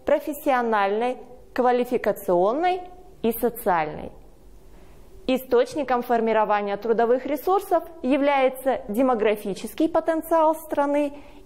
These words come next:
и трудовая миграция. Направление использования: реальный сектор экономики и сфера услуг. Остановимся более подробно на понятии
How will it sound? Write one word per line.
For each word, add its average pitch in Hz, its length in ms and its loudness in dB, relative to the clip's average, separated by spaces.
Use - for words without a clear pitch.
и 269 200 2
трудовая 185 600 0
миграция. 165 720 -6
Направление 285 960 2
использования: 302 880 0
реальный 208 580 2
сектор 202 480 -2
экономики 339 840 0
и 208 80 2
сфера 208 440 0
услуг. 143 580 -6
Остановимся 320 800 0
более 247 400 2
подробно 240 760 0
на 214 140 0
понятии 247 760 -2